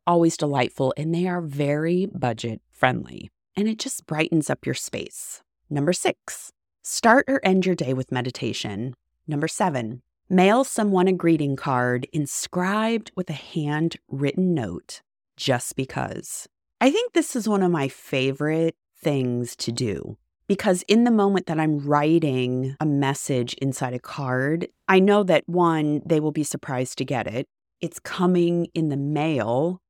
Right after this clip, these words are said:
which, let's be honest, most things that come in the mail are junk or solicitations for donations or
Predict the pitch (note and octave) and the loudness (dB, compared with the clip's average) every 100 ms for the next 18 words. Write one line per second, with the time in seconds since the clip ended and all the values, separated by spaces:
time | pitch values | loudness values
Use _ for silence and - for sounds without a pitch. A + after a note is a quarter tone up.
0 | - D3+ C3+ - - - _ _ - C#3+ | -8 -6 -4 -6 -8 -10 _ _ -8 -8
1 | - C#3 B2+ B2+ C#3+ E3+ - B2+ B2+ - | -4 -2 -2 0 -2 -4 -6 -4 -4 -2
2 | C3+ B2+ - - C3+ C3 B2+ B2 A#2+ B2 | -4 -2 -6 -6 -4 -2 -2 -2 -2 -2
3 | C3+ - B2+ A#2+ B2 C#3 D#3 A3+ - - | -4 -6 -8 -6 -4 0 0 -2 -8 -20
4 | _ _ - D#3+ C#3+ C#3+ C#3 C3+ C#3 _ | _ _ -4 -2 0 0 0 0 -4 _
5 | _ _ - - C3 C#3+ - - C3+ C3 | _ _ -10 -4 -2 -2 -4 -4 -2 -2
6 | - C3+ B2+ A#2+ - _ - C#3 B2+ B2 | -2 -2 -2 -4 -8 _ -8 -4 -2 -2
7 | A#2 A#2 A#2 D3 F#3 - F#3 F3 - - | -4 -4 -4 0 -2 0 -2 -2 -4 4
8 | B3 A#3+ A3+ A3 A3 A3 | 8 8 6 4 2 0